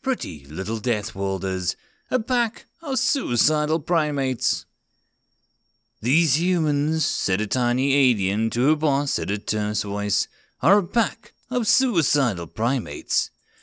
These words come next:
Dalkismanant, please contain yourself. If they were suicidal, they'd have nuked themselves as they were predicted to. You don't understand. This isn't about their aggression levels." "What is that supposed to mean?"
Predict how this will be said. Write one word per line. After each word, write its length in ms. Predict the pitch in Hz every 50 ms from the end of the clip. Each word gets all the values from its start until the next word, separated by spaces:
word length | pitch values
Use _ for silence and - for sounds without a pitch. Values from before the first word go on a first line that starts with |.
| _ _ _ _ _ -
Dalkismanant, 1040 | 143 151 147 - 185 185 170 139 160 170 160 156 151 151 156 160 160 - - - - - _ -
please 400 | 92 104 113 117 117 117 - -
contain 420 | 151 147 127 - 143 123 120 123
yourself. 480 | 117 113 110 - 127 123 117 113 - - - - - _
If 160 | - 208 208 190
they 100 | 240 247
were 140 | 269 262
suicidal, 840 | 226 - - 254 254 262 233 - 240 220 175 151 117 98 95 113 135 135
they'd 320 | 117 92 95 107 117 117
have 100 | 120 123
nuked 300 | 131 131 135 139 120 -
themselves 680 | 127 131 131 123 - - 123 120 117 120 120 120 107 120
as 180 | 123 117 104
they 220 | 110 110 113 117 120
were 200 | 117 120 123 117
predicted 500 | - - 117 101 - - 80 78 - -
to. 380 | - 117 104 98 95 92 - - _ _ _ _ _ _ _ _ _ _ _
You 120 | - 98 101
don't 200 | 101 98 90 78
understand. 680 | 67 69 - - - - 135 135 131 117 104 95 - - _ - - - - _
This 220 | - 160 170 - 180
isn't 300 | 185 160 165 156 120 226
about 320 | 95 95 95 90 85 78
their 180 | - 80 76 73
aggression 560 | 73 78 98 113 131 - - - 120 107 98
levels." 540 | 95 92 82 85 85 85 85 - - - - _ _ _ _ _ _ _ _ _ _ _ _ _ _ _ _ _
"What 200 | - 98 107 117
is 140 | 123 117 120
that 240 | 139 131 139 135 -
supposed 400 | 147 - - 113 90 87 - -
to 80 | 95
mean?" 440 | 95 98 98 95 98 98 98 95